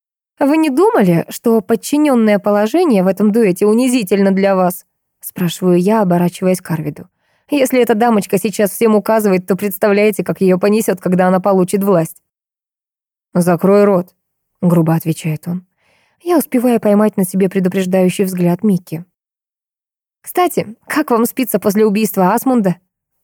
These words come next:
Через другое плечо оборачиваюсь я. «Говорят, вы держали его за руки, когда Хульдра отрывала ему голову».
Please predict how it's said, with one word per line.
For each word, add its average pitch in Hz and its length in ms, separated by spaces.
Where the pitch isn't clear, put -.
Через 180 240
другое 175 340
плечо 170 320
оборачиваюсь 170 680
я. 165 180
«Говорят, 208 400
вы 226 100
держали 196 420
его 214 160
за 196 180
руки, 285 200
когда 233 300
Хульдра 190 380
отрывала 180 380
ему 196 180
голову». 165 460